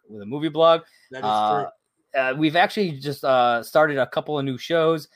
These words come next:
Speaker 1: on the, uh, podcast and YouTube, uh, feed, so check those out.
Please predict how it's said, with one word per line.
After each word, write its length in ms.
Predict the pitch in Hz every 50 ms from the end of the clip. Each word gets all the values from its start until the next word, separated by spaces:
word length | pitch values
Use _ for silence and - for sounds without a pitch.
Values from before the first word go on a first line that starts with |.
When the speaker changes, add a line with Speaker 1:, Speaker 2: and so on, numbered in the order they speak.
| _ _ _ _ _ _ -
Speaker 1:
on 340 | 135 135 131 127 127 123 117
the, 300 | 110 110 110 107 104 104
uh, 200 | 104 107 104 101
podcast 600 | - - 151 143 143 - 151 143 135 135 - -
and 80 | 120
YouTube, 480 | 127 143 139 - - 143 143 139 139 -
uh, 160 | 127 135 135 127
feed, 300 | - - 135 139 135 135
so 120 | - 104
check 280 | - - - 131 - _ -
those 320 | 123 123 127 127 117 110 -
out. 380 | 117 120 127 127 127 123 -